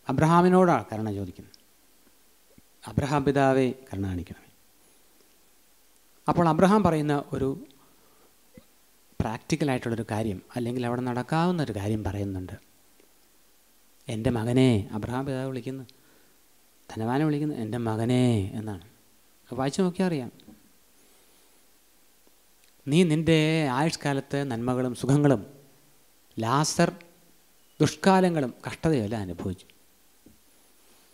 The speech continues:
അവൻ എത്തിച്ചേർന്നിരിക്കുന്നത് പറുദീസായാലും നീ എത്തിച്ചേർന്നത് പാതാളത്തിലുമാണ്.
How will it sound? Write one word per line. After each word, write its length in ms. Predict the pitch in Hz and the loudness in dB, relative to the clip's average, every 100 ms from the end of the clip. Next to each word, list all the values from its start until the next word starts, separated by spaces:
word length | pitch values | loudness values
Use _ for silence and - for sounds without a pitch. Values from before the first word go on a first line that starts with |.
| _ _ _ _ _ _ _ | _ _ _ _ _ _ _
അവൻ 220 | 123 165 | -2 2
എത്തിച്ചേർന്നിരിക്കുന്നത് 1080 | 175 175 170 147 143 135 131 127 127 135 151 - | 2 0 -2 0 0 -2 -4 -4 -2 -2 -4 -8
പറുദീസായാലും 720 | 113 110 110 101 92 90 135 - _ _ _ _ _ _ _ 107 | -6 -2 -2 0 0 0 -2 -8 _ _ _ _ _ _ _ -2
നീ 240 | 131 165 | 2 2
എത്തിച്ചേർന്നത് 640 | 123 120 - 101 101 95 98 | 2 -4 -6 -8 -6 -8 -8
പാതാളത്തിലുമാണ്. 680 | 87 90 90 87 85 85 | -8 -6 -8 -8 -12 -14